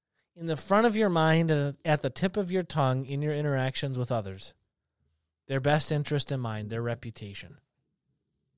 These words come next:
Because you can either damage their reputation or build their reputation up.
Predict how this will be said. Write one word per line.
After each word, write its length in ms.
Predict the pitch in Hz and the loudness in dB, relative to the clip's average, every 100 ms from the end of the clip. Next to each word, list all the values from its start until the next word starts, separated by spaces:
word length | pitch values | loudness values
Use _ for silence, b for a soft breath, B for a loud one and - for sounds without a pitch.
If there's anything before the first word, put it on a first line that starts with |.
| _ _ _ _ _ _ _ - _ _ _ _ | _ _ _ _ _ _ _ -20 _ _ _ _
Because 360 | 185 175 190 143 | 2 6 6 6
you 300 | 160 277 320 | 6 8 8
can 260 | - 233 | 8 4
either 400 | 220 202 196 160 | 4 2 4 4
damage 600 | 139 175 226 339 359 302 269 | 6 8 10 10 8 4 6
their 160 | 277 | 10
reputation 760 | 247 247 247 220 240 233 - 240 | 10 8 6 0 2 2 2 2
or 240 | 180 202 | 6 6
build 260 | 185 202 196 | 8 6 8
their 160 | 190 180 | 6 8
reputation 720 | 180 180 165 170 160 170 208 | 6 4 0 2 2 6 10
up. 240 | 214 - | 10 8